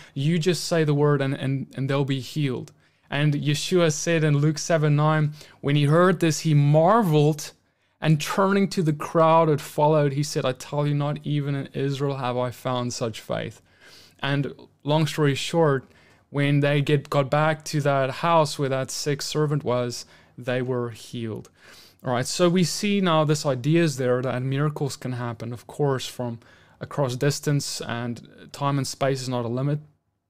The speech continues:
But when we look at casting out demons specifically, though,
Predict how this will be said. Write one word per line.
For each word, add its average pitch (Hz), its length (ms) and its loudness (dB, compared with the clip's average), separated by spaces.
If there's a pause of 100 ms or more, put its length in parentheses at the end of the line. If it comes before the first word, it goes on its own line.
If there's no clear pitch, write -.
(760)
But 160 120 0
when 190 260 0
we 277 140 0
look 156 280 0 (100)
at 143 200 -4
casting 143 480 -4
out 123 220 -8
demons 147 380 0
specifically, - 840 -6
though, 113 280 -6